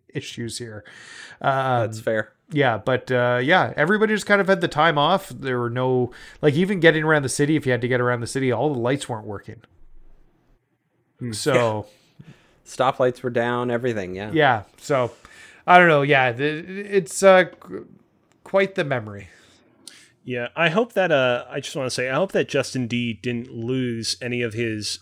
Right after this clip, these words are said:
Speaker 3: progress in Grand Theft Auto Vice City when the power out hit. 'Cause, like, can
Speaker 1: Did
Speaker 3: you imagine that?
Speaker 1: autosave exactly then?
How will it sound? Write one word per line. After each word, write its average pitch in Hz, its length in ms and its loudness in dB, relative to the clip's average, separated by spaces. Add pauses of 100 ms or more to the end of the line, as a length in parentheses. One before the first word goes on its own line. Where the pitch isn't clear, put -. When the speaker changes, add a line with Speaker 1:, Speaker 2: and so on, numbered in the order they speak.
(100)
Speaker 3:
progress 123 540 -2
in 117 140 -10
Grand 113 240 -6
Theft 107 220 -8
Auto 110 160 -4
Vice 107 260 -6
City 110 300 -6
when 110 320 -10
the 107 260 -8
power 113 420 -6
out 104 180 -12
hit. 110 280 -8 (560)
'Cause, 117 140 -6
like, 123 140 2
can 151 100 2
Speaker 1:
Did 175 80 6
Speaker 3:
you 127 60 2
imagine 117 360 2
that? 143 160 2
Speaker 1:
autosave 233 180 -2
exactly 233 600 -4
then? 247 320 -8